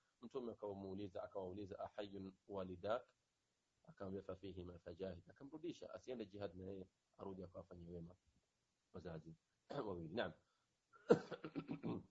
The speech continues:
Hukmu ya birrul walidain. Tumemaliza cheo cha birrul walidain, hukmu yake imebainika wazi katika aliyotangulia, kwa kuwa hukmu ya birrul walidain ni fardhu,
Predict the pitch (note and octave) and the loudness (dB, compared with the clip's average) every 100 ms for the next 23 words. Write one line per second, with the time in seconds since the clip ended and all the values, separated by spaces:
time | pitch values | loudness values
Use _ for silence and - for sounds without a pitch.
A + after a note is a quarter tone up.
0 | - _ _ - F#3+ D3+ C#3+ B2 B2+ A2+ | -18 _ _ 6 6 6 4 4 4 4
1 | G2+ G2 F#2 A#2+ D#3+ - _ _ _ _ | 4 2 2 2 2 -2 _ _ _ _
2 | _ _ _ _ _ _ _ F#2+ F#2+ F#2+ | _ _ _ _ _ _ _ -4 0 2
3 | A#2 G2 G2+ - - A#2 G2+ - F#2 G2+ | 4 4 2 2 0 0 0 0 -2 0
4 | F#2+ F2 A2+ B2+ A2+ A2 G2+ A#2 D#3+ F3 | 0 0 2 2 2 2 0 2 0 -4
5 | - _ _ _ _ _ _ _ _ - | -8 _ _ _ _ _ _ _ _ -6
6 | C3 D3 D#3 - C3 C3 G2+ G2+ - G#2+ | 0 4 4 8 8 8 6 -2 0 0
7 | G2+ G#2 B2 D#3 B2+ A#2 A2+ B2+ A2+ G#2+ | 2 0 2 0 0 -2 -2 -2 -2 0
8 | A2 G2+ F#2+ F#2 F#2+ F#2+ F2+ F#2+ - G#2 | 0 0 -2 -2 -2 -2 -4 -6 -2 0
9 | F#2+ F2 | 0 -4